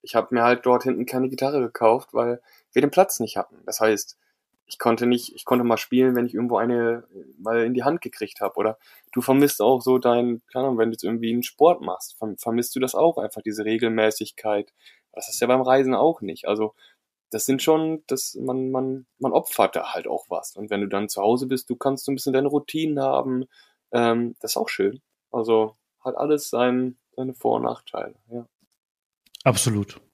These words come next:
Speaker 2: Total.
Speaker 1: <laughs>
Speaker 2: Ähm, so, jetzt hab ich eigentlich die,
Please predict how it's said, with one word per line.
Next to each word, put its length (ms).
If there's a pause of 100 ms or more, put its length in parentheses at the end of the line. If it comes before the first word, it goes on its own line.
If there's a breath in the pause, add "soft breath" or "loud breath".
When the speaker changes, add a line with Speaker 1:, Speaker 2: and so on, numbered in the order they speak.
(100)
Speaker 2:
Total. 380
Speaker 1:
<laughs> 560
Speaker 2:
Ähm, 640 (440)
so, 80
jetzt 240
hab 80
ich 100
eigentlich 220
die, 100